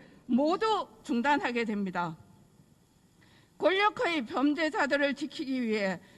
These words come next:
법의 기본 원칙을 무시하고 국가 사법 체계를 뒤흔들고 반헌법적 입법 독주를 서슴지 않고 있습니다.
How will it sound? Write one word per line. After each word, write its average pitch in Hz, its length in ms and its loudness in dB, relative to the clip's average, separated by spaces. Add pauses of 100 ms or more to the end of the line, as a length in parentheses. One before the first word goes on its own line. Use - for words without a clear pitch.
(180)
법의 339 560 4
기본 370 400 -2
원칙을 302 600 0
무시하고 226 760 -4 (320)
국가 359 500 2 (140)
사법 359 420 -2
체계를 277 600 0 (380)
뒤흔들고 262 920 2 (240)
반헌법적 370 1200 6
입법 320 420 4
독주를 269 640 4
서슴지 403 540 -2
않고 269 380 4
있습니다. 185 640 -2